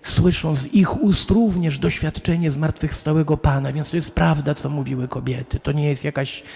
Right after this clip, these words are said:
fantazja, jakaś halucynacja. Ich doświadczenie spotyka się z doświadczeniem Kościoła. Ich smutek przemienia się w pewność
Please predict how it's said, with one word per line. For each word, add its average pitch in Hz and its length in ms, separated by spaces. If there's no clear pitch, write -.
fantazja, 143 880
jakaś - 720
halucynacja. 131 1120
Ich 143 160
doświadczenie 143 720
spotyka - 560
się - 140
z 123 80
doświadczeniem 139 680
Kościoła. 127 680
Ich - 180
smutek 147 440
przemienia 131 600
się 123 320
w - 160
pewność 120 800